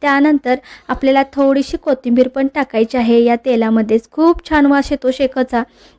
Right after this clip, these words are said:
तर मस्त अशी शेक तयार करायची आहे. आता आपण जी डाळ शिजवून घेतलेली आहे ती ओतायची आहे.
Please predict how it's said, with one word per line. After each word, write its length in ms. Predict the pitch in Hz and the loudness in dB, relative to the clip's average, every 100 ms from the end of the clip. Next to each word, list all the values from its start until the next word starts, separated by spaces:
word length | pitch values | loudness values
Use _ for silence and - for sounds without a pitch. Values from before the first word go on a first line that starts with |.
| - | -2
तर 160 | 247 | 2
मस्त 360 | 262 294 294 - | 4 2 0 -6
अशी 200 | 311 294 | -4 -4
शेक 200 | - 285 - | -2 -4 -2
तयार 220 | 277 277 | 0 0
करायची 440 | 277 285 277 269 285 | 0 0 0 0 0
आहे. 200 | 254 233 - | 0 0 -2
आता 220 | 262 311 | -4 -2
आपण 280 | 302 247 262 - - - - | -2 -2 -4 -6 -20 -14 -2
जी 180 | 285 339 _ - | -2 -2 _ -4
डाळ 200 | 262 277 285 | 0 2 0
शिजवून 300 | 311 311 311 | -2 2 2
घेतलेली 380 | 320 311 277 277 | 2 0 0 2
आहे 200 | 262 254 | 2 0
ती 180 | - 359 | 0 0
ओतायची 560 | 320 285 233 233 - | 0 0 -2 -2 -2
आहे. 360 | 233 226 - | 0 0 -4